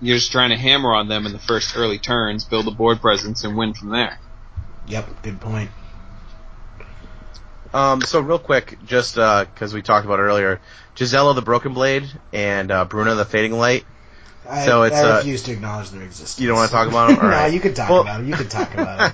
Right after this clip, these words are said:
Speaker 2: it.
Speaker 3: <laughs> Well, you were just saying that Gisela on her own is probably pretty decent, and it's two white white for a four three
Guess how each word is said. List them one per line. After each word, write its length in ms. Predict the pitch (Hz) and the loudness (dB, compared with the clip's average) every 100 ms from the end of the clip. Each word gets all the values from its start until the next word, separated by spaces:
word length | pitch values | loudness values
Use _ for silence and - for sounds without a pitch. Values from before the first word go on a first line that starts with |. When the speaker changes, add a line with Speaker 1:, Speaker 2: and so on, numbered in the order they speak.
| - | -2
Speaker 2:
it. 120 | 202 - | -4 -4
Speaker 3:
<laughs> 460 | 175 - - - | -12 -10 -12 -4
Well, 220 | 175 190 160 | 4 4 4
you 140 | 196 | 2
were 60 | 220 | -2
just 200 | 180 180 | -4 -2
saying 180 | 165 139 | 0 0
that 100 | 113 | -2
Gisela 340 | 117 120 127 | -2 2 4
on 100 | 113 | 2
her 120 | 104 107 | 2 2
own 140 | 113 | 0
is 80 | 98 | -4
probably 300 | 113 101 101 | -4 -4 -4
pretty 240 | - 110 | -6 -8
decent, 400 | 92 110 110 90 | -4 -4 -4 -4
and 80 | 104 | -4
it's 140 | 101 | -6
two 140 | - 170 | -4 2
white 200 | 151 131 | 4 6
white 260 | 131 127 | 4 4
for 240 | - 117 107 | 0 2 4
a 60 | 98 | 2
four 280 | - 120 | -2 -2
three 400 | 117 113 107 98 | 0 0 0 0